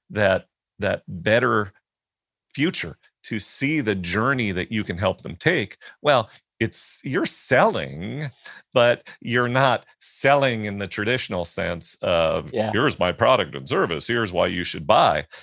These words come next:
Speaker 1: It's,
Speaker 2: Yeah.
Speaker 1: it's really important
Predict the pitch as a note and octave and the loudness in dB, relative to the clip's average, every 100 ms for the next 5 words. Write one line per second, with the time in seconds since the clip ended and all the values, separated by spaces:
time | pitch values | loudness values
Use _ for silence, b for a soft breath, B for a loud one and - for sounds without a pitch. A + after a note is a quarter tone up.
0 | B B2 B2+ - - - C3 B2+ - A2+ | B -2 -2 -4 -8 0 0 0 -4 -2
1 | D3+ F3+ B2 G#2+ G2+ B - G#2 G2 C3+ | 0 2 2 0 -4 B -8 -6 0 2
2 | B2+ - F#2+ | 2 0 -10